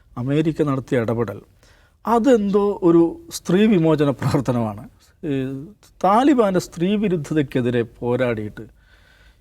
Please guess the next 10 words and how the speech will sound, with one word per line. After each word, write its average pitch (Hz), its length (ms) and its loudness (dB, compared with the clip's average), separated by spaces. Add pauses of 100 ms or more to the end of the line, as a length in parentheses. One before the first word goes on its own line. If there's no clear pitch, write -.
(140)
ഈ 165 200 -6 (100)
മൂന്നര 165 520 0
ലക്ഷം 139 400 -2
മനുഷ്യരെ 120 340 -4
കൊല്ലുക 123 420 -4
എന്ന് 113 140 -6
പറഞ്ഞാൽ, 110 300 -10 (140)
അത് 196 180 -4
വിചിത്രമായിട്ടുള്ളൊരു 139 800 -4
സംഗതിയാണ്. 104 500 -14